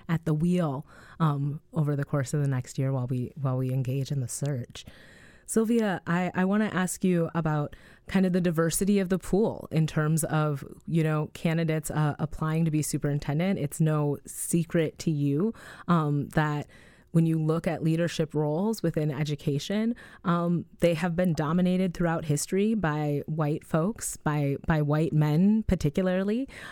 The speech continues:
Um, that L G B T Q community has been left out of the opportunity to lead. Neurodivergent and folks with disabilities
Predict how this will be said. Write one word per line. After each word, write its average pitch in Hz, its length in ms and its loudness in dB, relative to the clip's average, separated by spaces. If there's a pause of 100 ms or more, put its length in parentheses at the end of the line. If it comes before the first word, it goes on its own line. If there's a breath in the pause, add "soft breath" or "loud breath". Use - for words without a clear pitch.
(140 loud breath)
Um, 143 400 2 (280 loud breath)
that 147 260 0 (140)
L 175 160 2
G 175 100 2
B 175 140 2
T 165 160 0
Q 220 520 2
community 220 520 2
has 202 160 -2
been 196 160 2
left 202 240 0
out 202 180 2
of 196 340 -2
the 202 120 0
opportunity 190 580 2
to 185 140 0
lead. 180 420 2 (320 loud breath)
Neurodivergent 190 800 2
and 160 140 0
folks 165 240 0
with 156 100 -2
disabilities 202 880 2